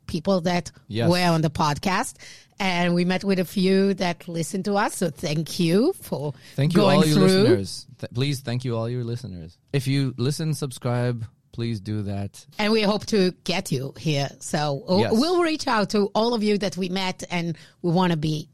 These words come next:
Speaker 1: we wanna have you on our podcast.
Speaker 2: One
Speaker 1: So
Speaker 2: of the most interesting themes is people were saying, "How are we together?"
Speaker 1: Yeah, I don't know. Uh,
Speaker 2: Uh,
Speaker 1: but we had an episode about it. People actually c-,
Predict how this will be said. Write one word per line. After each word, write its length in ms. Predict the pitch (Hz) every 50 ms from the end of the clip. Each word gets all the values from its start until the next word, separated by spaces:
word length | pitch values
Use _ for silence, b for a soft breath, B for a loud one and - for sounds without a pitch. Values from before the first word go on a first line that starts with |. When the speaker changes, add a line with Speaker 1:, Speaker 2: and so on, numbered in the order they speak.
| - - -
Speaker 1:
we 140 | 175 175 185
wanna 240 | 185 196 196 185
have 200 | 165 147 139 123
you 100 | 135 135
on 160 | 131 123 131 143
our 80 | 123
podcast. 540 | - - 151 110 123 - 151 120 127 127 127
Speaker 2:
One 120 | 135 151 170
Speaker 1:
So 60 | 196
Speaker 2:
of 60 | 190
the 80 | 165 156
most 280 | 147 147 147 131 - -
interesting 520 | 147 165 - 170 147 - 147 131 127 127 127 - -
themes 440 | - 180 175 151 127 117 117 107 - - -
is 200 | 117 113 107 101
people 320 | - 127 117 - 113 107
were 120 | 107 104 104
saying, 420 | - 113 107 104 101 104 95 - _ _ _ _ - - - - -
"How 480 | - 113 110 120 120 120 117 117 - - -
are 380 | 104 98 98 98 95 92 92 95 - _ _ - - -
we 600 | 98 98 95 95 101 101 101 95 92 90 87 85 - _ _
together?" 580 | - - 104 92 90 101 92 85 76 76 69 - -
Speaker 1:
Yeah, 160 | - - 170 156
I 80 | 170
don't 140 | 190 233 262
know. 180 | 254 185 143 - - _ _ _
Uh, 60 | - 190
Speaker 2:
Uh, 220 | - 233 226 233
Speaker 1:
but 240 | - 220 233 233 226
we 80 | 247 262
had 120 | 269 269
an 100 | 320 320
episode 380 | 320 320 - 339 - 277 208 196
about 260 | 196 165 180 170 170
it. 120 | 165 170 -
People 260 | - 240 208 254 247
actually 340 | 247 240 240 - 269 247 254
c-, 140 | 196 -